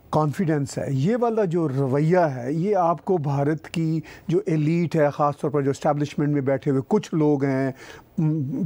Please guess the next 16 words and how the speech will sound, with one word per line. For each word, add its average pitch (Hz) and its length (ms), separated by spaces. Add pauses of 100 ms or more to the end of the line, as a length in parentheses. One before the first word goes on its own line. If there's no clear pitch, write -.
पॉलिटिक्स, 160 560
अ, 170 40
में 147 400
बैठे 143 280
हुए 139 120
कुछ 147 280
एलीट 143 340
हैं 135 240
जो 135 280 (380)
न्यूयॉर्क 151 440
टाइम्स 165 300
को 185 60
इंपॉर्टेंट 143 440
समझते 139 320
हैं, 254 80
उनमें 339 240